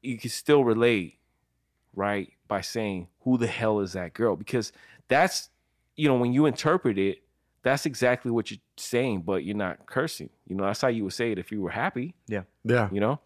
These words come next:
Speaker 3: Yeah.
Speaker 1: So, um, but yeah, man, I had to think, uh, bigger. I had to think, you know, I, I want this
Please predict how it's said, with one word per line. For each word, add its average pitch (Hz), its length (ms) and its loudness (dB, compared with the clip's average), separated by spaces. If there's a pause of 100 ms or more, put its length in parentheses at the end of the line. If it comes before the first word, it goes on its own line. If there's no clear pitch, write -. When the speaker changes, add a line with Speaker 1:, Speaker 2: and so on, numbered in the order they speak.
(160)
Speaker 3:
Yeah. - 100 -20
Speaker 1:
So, 107 320 4
um, 101 300 4 (420)
but 139 100 4
yeah, 143 140 6
man, 123 160 4
I 139 100 4
had 170 100 2
to 143 80 0
think, 131 440 0 (420)
uh, 113 200 6
bigger. 98 540 0 (220)
I 107 60 2
had 135 140 4
to 127 60 -4
think, 117 380 0
you 117 60 -2
know, 104 300 2 (340)
I, - 140 -2
I - 60 6
want 143 260 4
this 131 400 0